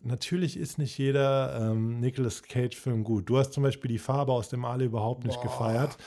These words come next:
Speaker 2: Aber, aber so ein Film aus den zweitausendern, der mir noch, äh, einfiel, der gut war mit Nicolas Cage,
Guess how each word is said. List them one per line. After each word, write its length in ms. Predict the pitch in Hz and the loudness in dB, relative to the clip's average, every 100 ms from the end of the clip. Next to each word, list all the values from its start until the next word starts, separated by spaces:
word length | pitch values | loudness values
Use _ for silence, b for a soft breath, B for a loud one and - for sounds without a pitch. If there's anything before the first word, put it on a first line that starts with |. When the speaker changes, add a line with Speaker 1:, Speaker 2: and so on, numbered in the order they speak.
| B | B
Speaker 2:
Aber, 240 | 160 175 | 8 8
aber 200 | 175 185 185 | 8 6 6
so 80 | |
ein 80 | 190 | 6
Film 240 | 185 220 226 | 6 6 6
aus 140 | 220 | 6
den 100 | 202 | 2
zweitausendern, 720 | 190 175 165 190 240 233 202 | 2 0 0 -2 0 2 2
der 80 | 175 | 2
mir 100 | 170 | 2
noch, 260 | 165 156 - | 0 -2 -2
äh, 220 | 160 156 147 | 0 0 0
einfiel, 480 | 156 160 - 175 | -4 -4 -4 -4
der 160 | 160 156 | 0 0
gut 300 | 143 175 180 | 0 -6 -4
war 140 | 170 | -4
mit 160 | 151 147 | -2 -4
Nicolas 420 | 156 - 156 139 | -8 -6 -6 -6
Cage, 440 | - 160 170 - | -4 -4 -4 -8